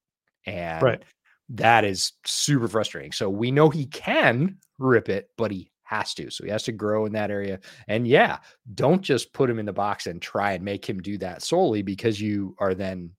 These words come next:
Speaker 1: limiting some of his extraordinary ability to change a game.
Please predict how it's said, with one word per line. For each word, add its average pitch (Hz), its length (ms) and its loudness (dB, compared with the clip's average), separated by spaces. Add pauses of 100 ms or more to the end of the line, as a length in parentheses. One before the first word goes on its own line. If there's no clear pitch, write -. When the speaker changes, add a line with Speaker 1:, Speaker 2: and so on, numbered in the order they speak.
(240)
Speaker 1:
limiting 139 640 2 (300)
some 131 220 2
of 107 120 -2
his 101 160 -4
extraordinary 117 760 2
ability 90 380 -6
to 87 80 -12
change 85 320 -14
a 76 40 -14
game. - 140 -20